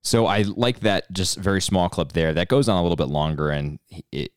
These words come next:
and, uh, Gomi further demonstrates that Hector knows the day of the week. And so they are able to pretty well establish that Hector does at least know where he is and what day it is and all of that stuff, which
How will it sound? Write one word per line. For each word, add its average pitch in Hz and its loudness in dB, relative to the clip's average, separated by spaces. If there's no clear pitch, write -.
and, 73 -6
uh, 67 -6
Gomi 82 -2
further 73 0
demonstrates 73 -4
that 71 -6
Hector 73 -6
knows 69 -6
the 67 -8
day 64 -8
of 57 -12
the 69 -10
week. 107 2
And 85 0
so 87 2
they 80 0
are - 0
able 165 2
to 110 0
pretty 110 2
well 92 4
establish 90 0
that 73 -8
Hector 85 0
does 95 0
at 101 0
least 98 -4
know 92 0
where 80 -2
he 76 -4
is 71 -4
and 64 -12
what 80 -4
day 71 -4
it 67 -6
is 69 -6
and 69 -8
all 64 -6
of 64 -10
that 73 -4
stuff, - -14
which - -6